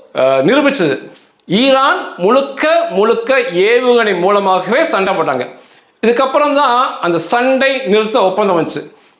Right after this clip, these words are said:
இதை விட பல நூறு மடங்கு இஸ்ரேல் வந்து ஈரானுக்குள்ள சாதிச்சு காட்டினாங்க. என்றாலும், அவ்வளோ பாதுகாப்பு நிறைந்த இஸ்ரேலுக்கே இந்த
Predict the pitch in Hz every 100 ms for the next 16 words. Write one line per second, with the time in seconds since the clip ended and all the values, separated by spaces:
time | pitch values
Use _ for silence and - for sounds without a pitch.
0 | _ _ 175 226 269 311 294 254 294 -
1 | - - - 233 262 285 302 320 285 196
2 | 190 247 277 277 254 180 202 233 185 262
3 | - - - 165 254 262 220 185 226 202
4 | 233 220 196 170 190 208 202 185 - 220
5 | 214 160 175 285 - - - - - 190
6 | 285 330 320 269 208 196 247 - - -
7 | _ _ _ _ 165 190 262 277 277 233
8 | 254 311 311 294 285 285 277 208 220 269
9 | 269 254 208 - 285 320 320 - - 285
10 | 277 - - - _ _ _ - 247 285
11 | 294 277 277